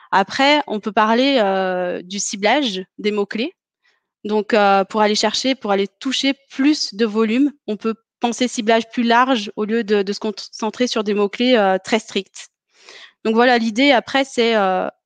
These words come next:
c'est de travailler en synergie ensemble sur des thématiques, euh, pertinentes et performantes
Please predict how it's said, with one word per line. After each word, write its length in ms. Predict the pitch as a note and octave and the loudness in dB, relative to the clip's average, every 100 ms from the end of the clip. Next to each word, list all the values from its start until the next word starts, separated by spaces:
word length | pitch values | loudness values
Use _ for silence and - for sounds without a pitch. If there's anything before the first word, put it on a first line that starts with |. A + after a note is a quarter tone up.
| _ | _
c'est 180 | - A3+ | -10 -10
de 40 | |
travailler 480 | - G#3+ G#3+ A#3+ B3+ - | -2 0 2 2 0 0
en 240 | G3+ G3 | 0 0
synergie 760 | - B3+ B3+ B3 B3 A3+ B3 - | -2 2 4 4 2 0 -4 -4
ensemble 600 | G#3+ G#3 - C#4 B3+ G3 - _ _ _ _ | -6 -4 0 0 0 -4 -10 _ _ _ _
sur 420 | - - C#4 C4 C4+ _ | -8 0 2 2 -2 _
des 180 | - G#3+ | -4 -2
thématiques, 640 | - A3+ G#3 - B3 - A#3 | 0 0 0 0 -4 -2 0
euh, 320 | G3+ F#3 F3 - _ _ | 2 2 0 -6 _ _
pertinentes 720 | A#3+ A#3+ - A#3+ A#3+ C4 - | -2 -2 -4 -2 0 0 -4
et 140 | - A3 | -6 -2
performantes 800 | - A#3 - G#3+ G#3+ G#3 - | -2 -2 -2 -4 -2 -4 -8